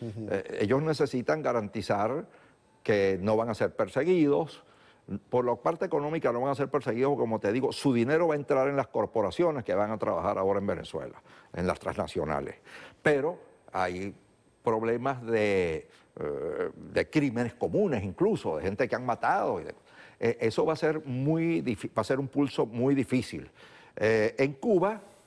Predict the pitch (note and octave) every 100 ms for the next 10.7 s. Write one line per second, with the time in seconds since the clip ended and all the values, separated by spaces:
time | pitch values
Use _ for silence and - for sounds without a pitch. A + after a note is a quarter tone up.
0 | _ _ _ _ _ - A#2+ D3+ F#3+ F#3+
1 | D#3 D3+ C3+ A#2 F#2 - F#3+ A#2+ D#2 E2
2 | G2 F#2 - D3+ D#3+ E3+ A#2+ G2+ F2+ G#2+
3 | G#2+ D3+ - C#3 D#3+ D3 B2 F#2 D#3 D3+
4 | - G#2+ A2 B2 A#2+ G#2 F2+ A2+ A2+ G2+
5 | F2+ B2+ D#3+ G2+ - A#2 F#2 F2 - _
6 | _ A2 A#2 G#2 G2 F#2+ F#2+ A#2 C3 B2+
7 | C3 C#3 D#3 C3+ A2+ F2+ - G#2+ B2+ C#3
8 | - A#2 G2 G2 C3+ D#3+ - A2 E2 G#1+
9 | G#2 A2+ A#2 B2+ - B2 A#2+ A2 C#3 -
10 | C3 D#3 D3+ B2+ A2 E2